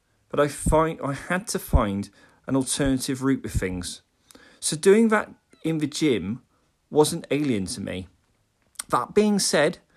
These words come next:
it was a notion of having to find my own way from the very start. I didn't know in my early years that what I was doing was far from the norm. It was the environment we end up in,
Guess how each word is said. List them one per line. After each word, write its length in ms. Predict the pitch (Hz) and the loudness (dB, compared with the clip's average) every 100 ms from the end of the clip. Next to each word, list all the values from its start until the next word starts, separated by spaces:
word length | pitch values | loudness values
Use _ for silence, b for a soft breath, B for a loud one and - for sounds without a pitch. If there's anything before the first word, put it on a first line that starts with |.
| b b b b | b b b b
it 80 | |
was 120 | 214 208 | -2 2
a 60 | |
notion 340 | 214 214 208 208 | 4 4 2 -2
of 140 | 170 | -2
having 160 | 196 196 | -2 -2
to 100 | 175 | -4
find 300 | - 185 175 | 0 2 2
my 140 | 170 | 0
own 200 | 160 151 | 0 0
way 300 | 151 131 113 | 2 2 0
from 160 | 117 123 | -2 -2
the 80 | |
very 280 | 127 131 117 | 0 2 2
start. 600 | 113 - 151 95 - - - B B B B B B B | 0 0 0 0 -4 -12 -16 B B B B B B B
I 60 | 135 | -6
didn't 320 | - 196 196 | 0 0 2
know 180 | 175 170 | 2 4
in 100 | 131 | 4
my 120 | 113 104 | 2 0
early 160 | 98 | -2
years 420 | 98 92 95 120 - b b b | -2 -4 -4 -6 -12 b b b
that 140 | 139 156 | -4 0
what 200 | 190 233 | 4 4
I 20 | |
was 160 | 220 - | 2 0
doing 360 | 175 147 113 | 2 2 2
was 120 | 117 | 0
far 320 | - - 156 151 | -4 0 0 0
from 200 | 120 120 | -2 -2
the 60 | |
norm. 480 | 139 160 127 87 87 _ _ _ _ _ | 0 0 0 -2 -8 _ _ _ _ _
It 100 | - | -12
was 100 | 139 | -6
the 80 | 131 | -4
environment 600 | 147 139 170 185 123 104 | -2 4 4 4 2 -2
we 120 | 120 127 | -2 0
end 220 | 123 120 | 0 0
up 200 | 147 - | -2 -6
in, 260 | 98 92 | -8 -8